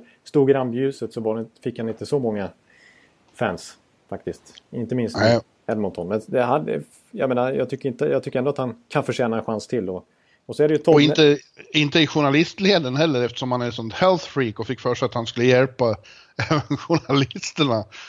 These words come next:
Speaker 2: att leva hälsosammare, så han tog bort alla godsaker ur pressrummet i Edmonton.
Speaker 1: Ja, då, då är man ju
Speaker 2: <laughs> Och
Speaker 1: ner på
Speaker 2: satte
Speaker 1: botten.
Speaker 2: dit sallad och grejer istället.
Speaker 1: Ja, det går inte.
Speaker 2: Päron.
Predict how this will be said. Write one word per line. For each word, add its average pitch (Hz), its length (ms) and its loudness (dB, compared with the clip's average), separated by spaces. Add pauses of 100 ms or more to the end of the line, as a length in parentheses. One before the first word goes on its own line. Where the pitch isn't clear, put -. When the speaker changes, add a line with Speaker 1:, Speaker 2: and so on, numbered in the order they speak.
(180)
Speaker 2:
att 139 120 0
leva 147 240 6
hälsosammare, 139 800 0
så 131 120 -8
han 117 300 -2 (280)
tog 151 140 0
bort 175 300 2
alla 127 200 6
godsaker 165 680 0
ur 110 100 -4
pressrummet 143 640 -2
i - 40 4
Edmonton. 104 480 -2 (680)
Speaker 1:
Ja, 95 80 -4
då, 120 200 0
då 123 80 -2
är 120 280 4
man 110 100 -2
ju 110 60 6
Speaker 2:
<laughs> - 0 -
Och 117 60 8
Speaker 1:
ner - 0 -
på - 20 2
Speaker 2:
satte 113 200 4
Speaker 1:
botten. 156 140 2
Speaker 2:
dit 160 220 2
sallad 175 760 0
och 123 160 -8
grejer 127 360 0
istället. 110 360 -8
Speaker 1:
Ja, 117 80 0
det 117 100 2
går 104 80 -2
inte. 92 120 0
Speaker 2:
Päron. 147 480 2